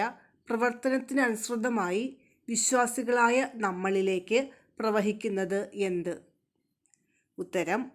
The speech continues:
അവിടുത്തെ അപരിമേയമായ ശക്തിയുടെ മഹനീയത.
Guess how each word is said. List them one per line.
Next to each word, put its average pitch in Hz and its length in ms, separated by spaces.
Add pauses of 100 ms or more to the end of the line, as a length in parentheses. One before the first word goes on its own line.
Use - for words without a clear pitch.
(300)
അവിടുത്തെ 190 580 (420)
അപരിമേയമായ 233 960 (480)
ശക്തിയുടെ 208 800 (280)
മഹനീയത. 202 640